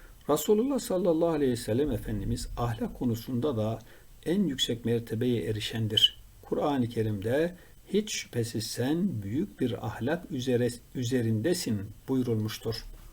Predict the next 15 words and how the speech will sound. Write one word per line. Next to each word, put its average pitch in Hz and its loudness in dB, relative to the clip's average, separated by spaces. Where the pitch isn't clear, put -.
Gayrimüslim 220 6
memleketlerinde 139 2
oturmamaya 127 0
özen 120 0
göster. 110 -4
Gayrimüslimler 139 0
içinde 120 -2
oturmak 113 -2
İslam 143 -2
dinine 120 2
ihanettir 113 -6
ve 139 0
onlara 185 2
yardım 165 4
demektir. 110 -2